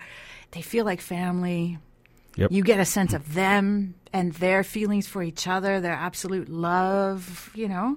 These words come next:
Speaker 2: Yeah, and you understand
Speaker 1: And
Speaker 2: the,
Speaker 1: the
Speaker 2: the selfishness
Speaker 1: complications.
Speaker 2: of,
Speaker 1: Yeah.
Speaker 2: of people.
Speaker 1: Yeah.
Speaker 2: And, and in this one, it has the, the great theme of, you know, when it comes to relationships, we often wait for things that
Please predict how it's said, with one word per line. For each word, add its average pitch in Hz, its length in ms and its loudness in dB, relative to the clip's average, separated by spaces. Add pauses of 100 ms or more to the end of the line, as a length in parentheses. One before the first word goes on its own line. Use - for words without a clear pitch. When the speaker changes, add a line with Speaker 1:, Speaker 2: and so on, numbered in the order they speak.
(120)
Speaker 2:
Yeah, 113 100 6
and 107 140 6
you 101 80 8
understand 95 640 4
Speaker 1:
And 254 120 6
Speaker 2:
the, 269 60 6
Speaker 1:
the - 180 2
Speaker 2:
the - 80 4
selfishness 120 680 8
Speaker 1:
complications. - 20 0
Speaker 2:
of, 107 140 8
Speaker 1:
Yeah. 226 180 10
Speaker 2:
of 104 140 6
people. 107 400 10
Speaker 1:
Yeah. 101 180 10
Speaker 2:
And, 90 200 6 (180)
and 98 100 8
in 101 100 10
this 107 220 10
one, 98 480 8
it - 240 -8
has 92 220 4
the, 90 160 6
the 92 240 0
great 85 320 4 (100)
theme 87 320 2
of, 82 340 0 (760)
you - 100 -2
know, - 120 -2 (360)
when 90 140 2
it - 40 -4
comes - 160 -4
to - 80 0
relationships, - 800 4 (400)
we 80 180 0
often 85 720 0 (240)
wait 82 360 0
for 87 120 0
things 85 460 0
that 82 260 0